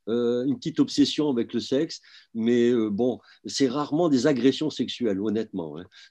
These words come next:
Bon, après, c'est extrêmement localisé sur le plan céphalique, et ainsi de suite, et puis un petit coup de frontal là-dessus, à mon avis,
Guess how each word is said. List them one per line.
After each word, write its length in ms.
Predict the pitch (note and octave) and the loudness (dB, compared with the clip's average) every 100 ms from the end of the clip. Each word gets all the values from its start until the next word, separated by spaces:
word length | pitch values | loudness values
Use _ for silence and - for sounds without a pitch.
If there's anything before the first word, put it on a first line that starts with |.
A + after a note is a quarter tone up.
| - | -14
Bon, 180 | F2 - | -14 -12
après, 260 | G2 F#2 C#3 | -16 -2 -2
c'est 140 | - | 0
extrêmement 380 | G#2+ - A#2+ G#2+ | -6 -4 -4 -2
localisé 480 | G#2+ G#2 G#2 G2+ A#2 | -2 -2 -4 -2 -4
sur 140 | - | -6
le 60 | G2+ | -8
plan 140 | G#2 | -6
céphalique, 580 | G#2 G#2 G2 F#2+ A2 B2+ | -6 -6 -6 -2 0 0
et 20 | G2+ | -2
ainsi 240 | G2 F#2+ | -6 -10
de 40 | |
suite, 280 | - B2 D3 _ - _ | -4 -4 -4 _ -20 _
et 60 | G2 | -8
puis 140 | G#2+ | -6
un 60 | G2+ | -6
petit 160 | G2+ | -6
coup 100 | G#2+ | -8
de 60 | G2+ | -10
frontal 460 | - G#2+ - G2+ | -6 -8 -4 -2
là-dessus, 320 | G2 F#2+ - C3+ | -2 -4 -2 -2
à 40 | |
mon 180 | G#2 G2 | -2 -4
avis, 280 | F#2+ G#2 | -4 -6